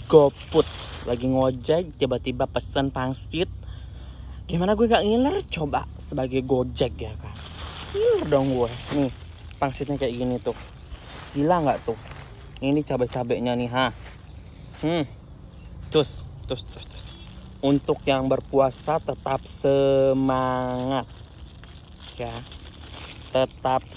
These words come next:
semangat ya kakak-kakak. Tuh, kita aduk dulu kayak gini. Seumur-umur pertama kalinya aku makan pangsit.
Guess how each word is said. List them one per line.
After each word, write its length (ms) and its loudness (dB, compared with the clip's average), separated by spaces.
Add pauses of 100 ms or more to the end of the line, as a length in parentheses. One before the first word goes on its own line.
(100)
semangat 1080 2
ya 140 -6
kakak-kakak. 720 -10 (500)
Tuh, 80 -4
kita 480 -8
aduk 180 -4
dulu 160 0
kayak 220 -4
gini. 240 -2 (1300)
Seumur-umur 560 2
pertama 400 -4
kalinya 320 -4
aku 160 -8
makan 240 -8
pangsit. 480 -8